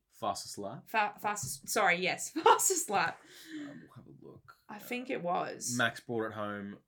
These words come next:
Speaker 1: on lap thirty-two with the fastest lap. Yep,
Speaker 2: Yeah.
Speaker 1: he brought it home.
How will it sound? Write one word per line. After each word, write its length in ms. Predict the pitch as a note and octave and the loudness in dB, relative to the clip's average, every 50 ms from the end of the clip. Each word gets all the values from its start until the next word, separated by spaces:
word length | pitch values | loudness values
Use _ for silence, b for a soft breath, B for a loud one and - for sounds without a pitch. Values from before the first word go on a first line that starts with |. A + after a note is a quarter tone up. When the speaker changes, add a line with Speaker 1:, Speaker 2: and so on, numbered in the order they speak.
| - | -12
Speaker 1:
on 420 | - G#2 G2+ G2+ G2+ G2 G2+ F#2+ F#2+ | -10 -10 -8 -8 -8 -8 -8 -6 -4
lap 220 | G2 G2+ - - | -2 -2 -4 -4
thirty-two 540 | - - A2+ G2+ F#2+ G2 F#2 - - G2 F2+ | -6 -8 -6 -6 -6 -6 -8 -8 -8 -6 -6
with 100 | F2+ F2+ | -6 -8
the 60 | F2 | -12
fastest 440 | - - E2+ E2 E2+ - E2 - - | -10 -10 -10 -10 -10 -12 -12 -12 -12
lap. 180 | - F2+ F2 - | -12 -14 -14 -14
Yep, 180 | - - - - | -14 -14 -10 -6
Speaker 2:
Yeah. 120 | - G2+ - - G#2 | -6 -6 -6 -8 -14
Speaker 1:
he 80 | G2 | -16
brought 220 | E2+ - F2 F2+ E2+ - | -14 -10 -10 -10 -10 -12
it 0 | |
home. 260 | - F2 E2+ E2+ F2 | -14 -14 -14 -16 -16